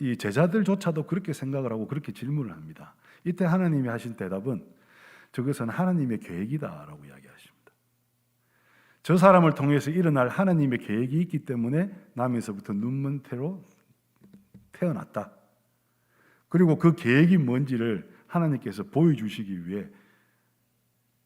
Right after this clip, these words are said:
손에 침, 손바닥에 침을 뱉어서 땅에 있는 흙으로 비벼서 그자의 눈에 이렇게 비벼주고, "실로암 시냇가에 가서 씻으라." 이 소경은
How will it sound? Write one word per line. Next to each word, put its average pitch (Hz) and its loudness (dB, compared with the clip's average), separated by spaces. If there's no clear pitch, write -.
손에 147 0
침, 165 -4
손바닥에 151 0
침을 160 -2
뱉어서 104 -6
땅에 156 0
있는 120 0
흙으로 135 -2
비벼서 110 -4
그자의 151 2
눈에 139 2
이렇게 131 -4
비벼주고, 113 -2
"실로암 180 2
시냇가에 139 -4
가서 101 -10
씻으라." 127 -8
이 180 4
소경은 156 2